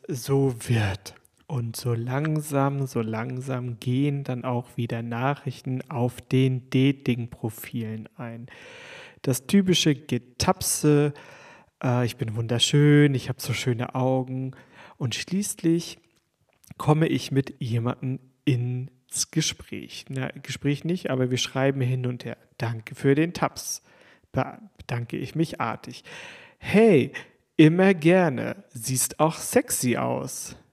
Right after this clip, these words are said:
„Danke, sehr gerne, was treibst du?“ Wir schreiben hin und her, ich melde mich, schreibe ihm, dass ich gerade im Bali bin und dann geht ein wilder Austausch hin und her.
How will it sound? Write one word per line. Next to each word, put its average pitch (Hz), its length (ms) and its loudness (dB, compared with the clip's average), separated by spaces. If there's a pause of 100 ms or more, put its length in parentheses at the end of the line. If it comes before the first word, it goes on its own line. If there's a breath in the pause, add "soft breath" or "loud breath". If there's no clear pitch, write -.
(120)
„Danke, 139 720 -2 (100)
sehr 135 260 4
gerne, 135 380 4
was 123 140 -6
treibst - 420 0
du?“ 123 140 -8 (320 loud breath)
Wir 139 120 0
schreiben 151 420 2
hin 156 280 2
und 135 200 -2
her, 156 340 2 (540 loud breath)
ich - 160 -8
melde 151 340 4
mich, 147 440 0
schreibe 139 400 2
ihm, 139 120 0
dass 127 220 -2
ich 143 60 -12
gerade - 260 -2
im 131 200 -6
Bali 143 520 0
bin 139 380 2 (520 loud breath)
und 135 320 -2
dann 143 400 -2 (200)
geht 151 320 6
ein 156 260 4
wilder 147 400 6
Austausch 139 640 2
hin 127 260 -2
und 156 320 -6
her. 113 140 -6